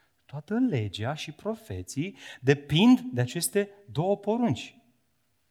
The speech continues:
Două porunci care vorbesc de legea iubirii. Iubirea lui Dumnezeu și iubirea aproapelui. Cele două nu pot fi separate. E,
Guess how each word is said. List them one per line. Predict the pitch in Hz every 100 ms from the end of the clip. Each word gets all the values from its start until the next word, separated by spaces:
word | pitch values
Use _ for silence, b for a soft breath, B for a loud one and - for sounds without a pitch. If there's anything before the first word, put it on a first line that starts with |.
| _ _ _ _ b
Două | 139 220
porunci | 269 247 175 226 -
care | 233
vorbesc | 208 220 160 214
de | 208 208 202 196 - _ _ _
legea | 127 220 202 196
iubirii. | 190 156 214 254 160 92 - - _ _ _ _ _ _
Iubirea | 107 117 143 135
lui | 127
Dumnezeu | 120 123 120 101 - 160
și | 262 -
iubirea | 156 117 - 160 190 - B B B
aproapelui. | 240 240 269 269 214 170 B
Cele | B 294
două | 302 285 294
nu | 294
pot | 277 294 294
fi | 269
separate. | 285 277 240 247 262 131 92 - _ _ _ _ _ _ _ _ _ _ _ _ _ _ _ _ _ _ _ _ _ _ _ b b b b
E, | - -